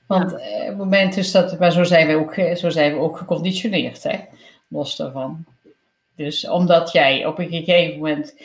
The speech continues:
Speaker 1: wij zijn, eh, overlevers, we willen in een groep leven.
Speaker 2: Ja.
Speaker 1: Dat is ook onze veiligheid. Dus alles wat wij doen, wat door de groep kriti-, kritiek op ons, eh, heeft, daar kan het kro-, zoogdier-, of tenminste het, eh, krokodillenbrein op reageren.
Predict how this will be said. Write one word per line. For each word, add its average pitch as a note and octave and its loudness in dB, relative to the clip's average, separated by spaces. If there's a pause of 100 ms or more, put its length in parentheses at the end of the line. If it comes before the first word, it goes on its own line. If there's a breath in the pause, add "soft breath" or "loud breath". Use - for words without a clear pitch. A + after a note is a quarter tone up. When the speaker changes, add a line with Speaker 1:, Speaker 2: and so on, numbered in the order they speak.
(200 loud breath)
Speaker 1:
wij F3 4
zijn, D#3+ 2
eh, D#3 0
overlevers, D#3+ 0
we D#3 -4
willen D#3 2
in D3 -2
een D3 -2
groep F3+ -2
leven. A3+ 4 (460)
Speaker 2:
Ja. D#3+ -10
Speaker 1:
Dat F3 4
is E3 -4
ook E3 -2
onze D3+ -4
veiligheid. F#3+ 0 (240)
Dus E3+ -6
alles A3+ 2
wat F#3 0
wij E3+ 0
doen, F#3 0
wat D#3 -2
door E3+ -6
de D#3 -8
groep G3+ -8
kriti-, F#3+ -8
kritiek F#3+ -4
op F#3 -4
ons, D#3 -6
eh, E3+ 0
heeft, D#3 0 (300 loud breath)
daar F#3+ 2
kan F#3 -2
het F3 -2
kro-, A3 0
zoogdier-, G3+ 4
of F#3 0
tenminste F3 -2
het, F#3 -8
eh, F#3+ 2
krokodillenbrein F#3+ 2
op D3+ -2
reageren. D3 0